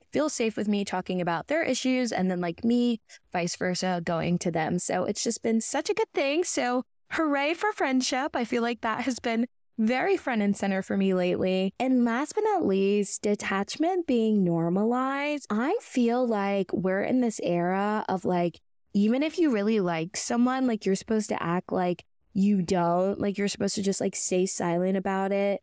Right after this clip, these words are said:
be nonchalant. And the whole thing is just so weird. It's just like, if I really like someone, I wanna talk to them. But then if I talk to them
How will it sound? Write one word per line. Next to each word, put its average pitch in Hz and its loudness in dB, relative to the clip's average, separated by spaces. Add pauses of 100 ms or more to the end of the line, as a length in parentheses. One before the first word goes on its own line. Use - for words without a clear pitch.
be 208 2
nonchalant. 196 0
And 311 2
the 320 2
whole 302 2
thing 330 0
is 302 -2
just - -2
so 214 0
weird. 196 2
It's 185 -2
just 214 -2
like, 208 -2 (280)
if 226 0
I 247 0
really 285 2
like 240 -2
someone, 202 2
I 196 0
wanna 190 0
talk 254 -4
to 202 -2
them. 170 -2
But 185 -4
then 202 -2
if 196 -6
I 185 0
talk 240 -4
to 208 0
them 185 -2